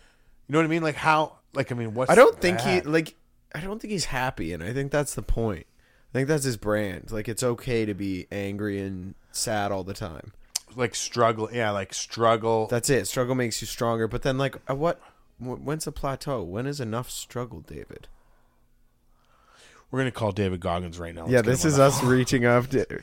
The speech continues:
Speaker 2: What would you say to David Goggins right now if he, if you were trying to talk to him one on one to, like, get him to open up to you about, like,
Speaker 1: Mister Goggins, this is, uh, uh, Patrick Hellier from Piss Riffin. I'm just, uh, calling, and I'd just like to open.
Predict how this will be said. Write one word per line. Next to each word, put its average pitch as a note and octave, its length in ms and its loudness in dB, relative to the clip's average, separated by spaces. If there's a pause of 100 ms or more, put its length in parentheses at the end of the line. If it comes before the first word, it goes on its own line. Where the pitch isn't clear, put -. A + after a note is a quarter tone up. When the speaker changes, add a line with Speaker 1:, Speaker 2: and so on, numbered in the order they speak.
(260)
Speaker 2:
What C#3 100 12
would E3 120 10
you F#3 100 6
say C#3+ 240 6
to C3 80 2
David A2 340 0
Goggins G#2 420 0
right G#2 200 -2
now G#2 240 -2
if G#2 120 -6
he, B2 140 -2
if A#2+ 220 0
you C#3 120 8
were D#3+ 80 8
trying D#3+ 200 2
to D3+ 80 2
talk A#2 240 2
to B2 120 2
him A2+ 80 0
one A2 120 2
on G#2 160 0
one G2+ 280 -2 (440)
to, C3 100 0
like, A#2+ 220 4
get A#2+ 160 4
him A#2 100 4
to A#2+ 80 2
open A2 240 4
up G#2+ 180 0
to A2 100 -2
you G2+ 120 4
about, G2 260 2
like, G2 280 -2 (240)
Speaker 1:
Mister A2+ 280 -6
Goggins, F#2+ 540 -4
this F#2 200 -12
is, F2 240 -12
uh, E2+ 440 -8 (1200)
uh, E2+ 280 -10
Patrick F#2 440 -10
Hellier E2 320 -8
from E2 220 -14
Piss F2+ 260 -10
Riffin. E2 320 -12
I'm E2 200 -14
just, G2 360 -12
uh, F2 320 -4
calling, E2+ 400 -10
and D#2+ 80 -12
I'd D#2+ 80 -14
just E2+ 200 -12
like F#2+ 140 -10
to F#2 80 -12
open. E2+ 380 -12